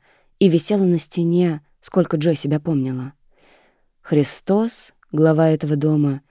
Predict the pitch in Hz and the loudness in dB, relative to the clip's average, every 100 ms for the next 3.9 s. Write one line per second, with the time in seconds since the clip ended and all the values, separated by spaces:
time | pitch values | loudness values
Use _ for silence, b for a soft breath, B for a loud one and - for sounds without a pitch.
0 | _ _ 151 147 143 139 135 131 139 165 | _ _ 2 4 4 4 2 0 0 -2
1 | 190 - - - 170 165 - 170 160 156 | -2 -8 -18 -10 -8 -8 -6 -4 -2 -2
2 | 147 147 b b b - 156 147 - 151 | -4 -8 b b b -2 0 0 0 0
3 | 220 208 - 165 151 156 - 147 | 2 0 -2 -4 -4 -8 -8 -8